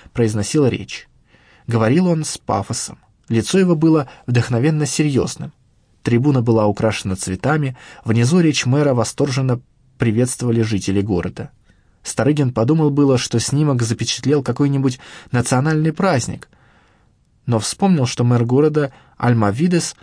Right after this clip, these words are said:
страстно любил корриду. "Вы правы, сеньор", угадал его мысли лысый испанец. "Мэр благодарит жителей города за оказанную ему честь".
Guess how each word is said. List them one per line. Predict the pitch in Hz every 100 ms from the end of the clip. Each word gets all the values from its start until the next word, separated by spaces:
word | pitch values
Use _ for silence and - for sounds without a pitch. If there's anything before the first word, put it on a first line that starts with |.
| _ -
страстно | - 147 175 - 170
любил | 160 135 135
корриду. | 127 151 139 117 - 147 _ _ _ _ _ _ _ _ _ _ _ _ _ _ _ _ -
"Вы | 127 170
правы, | 226 123 98
сеньор", | - 95 85 - - _ _ _ _ _ _ _ -
угадал | 95 123 113
его | 110 110 110
мысли | 147 160 147 139 - _ _ -
лысый | 120 117 - 123
испанец. | 123 - 90 - - - _ _
"Мэр | 123 127 135 -
благодарит | 127 131 131 135 123
жителей | 123 123 110 107
города | 123 165 147 135
за | 127 120
оказанную | 131 143 143 139 135
ему | 139 127
честь". | 127 - - - -